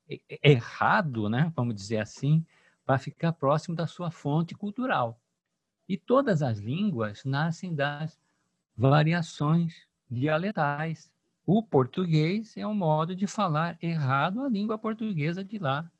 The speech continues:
de Portugal. Então, nós usamos me lembro, e eles falam lembro-me, né? Então, a própria articulação sintática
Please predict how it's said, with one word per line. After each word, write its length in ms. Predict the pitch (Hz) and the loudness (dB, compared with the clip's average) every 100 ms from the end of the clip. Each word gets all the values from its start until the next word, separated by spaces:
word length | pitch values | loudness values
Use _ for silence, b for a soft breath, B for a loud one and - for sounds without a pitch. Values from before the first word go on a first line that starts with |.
| _ _ _ _ - | _ _ _ _ -4
de 160 | 107 | -2
Portugal. 720 | 135 147 151 262 277 190 156 - _ _ _ _ _ - | 2 0 0 -6 0 2 2 -2 _ _ _ _ _ -6
Então, 480 | 120 117 135 180 175 | -4 2 4 4 2
nós 280 | 127 139 - - 139 120 _ - | 0 -2 -4 -12 -16 -16 _ 0
usamos 580 | 131 - 120 120 113 - | 0 2 -2 -2 -6 -8
me 560 | 120 123 123 131 202 | -10 -6 2 6 6
lembro, 600 | 196 131 147 196 151 107 | 4 0 -2 -2 -2 -4
e 280 | 117 139 120 | -4 -4 -4
eles 180 | 120 - | -4 -10
falam 440 | - 98 101 131 | -10 -6 -4 0
lembro-me, 720 | 143 127 170 165 127 98 73 - _ - | 2 2 0 0 -2 -2 -6 -12 _ -8
né? 260 | 113 147 | -6 -4
Então, 360 | 127 120 156 165 | -6 -2 0 0
a 160 | 135 127 | -2 -2
própria 580 | - - 175 208 - 185 | -2 0 2 0 0 -2
articulação 1000 | 160 190 240 233 220 214 196 165 139 123 | 0 -2 -4 -8 -8 -8 -10 -10 -8 -8
sintática 920 | - 170 160 - 147 214 _ _ | -8 -10 -10 -8 -8 -10 _ _